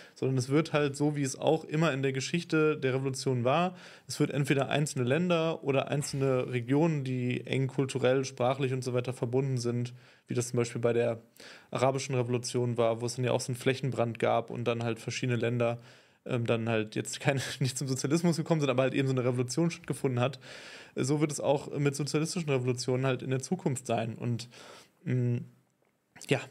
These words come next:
das ist halt dann erstmal ganz entscheidend, was überhaupt die Ausgangslagen sind, was für Ressourcen wir halt haben. Und danach richtet sich dann auch, wie viel Handel wir, ja, treiben müssen und wie viel wir halt selber auch produzieren können für den, für den eigenen Bedarf dieses Landes.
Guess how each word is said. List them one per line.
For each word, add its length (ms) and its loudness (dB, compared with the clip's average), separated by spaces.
das 180 2
ist 160 -2
halt 180 0
dann 120 2
erstmal 260 0
ganz 220 -2
entscheidend, 520 0
was 180 0
überhaupt 400 -2
die 80 2
Ausgangslagen 680 0
sind, 200 0
was 140 -2
für 220 0
Ressourcen 460 0
wir 120 2
halt 200 0
haben. 280 2
Und 120 -4
danach 280 2
richtet 300 -2
sich 120 -8
dann 120 2
auch, 280 0
wie 100 4
viel 240 2
Handel 340 4
wir, 640 2
ja, 280 0
treiben 420 2
müssen 480 0
und 360 2
wie 120 2
viel 260 2
wir 220 4
halt 240 2
selber 420 4
auch 200 0
produzieren 560 0
können 260 0
für 140 -4
den, 320 -2
für 140 -4
den 100 -2
eigenen 380 0
Bedarf 400 0
dieses 280 -6
Landes. 400 -8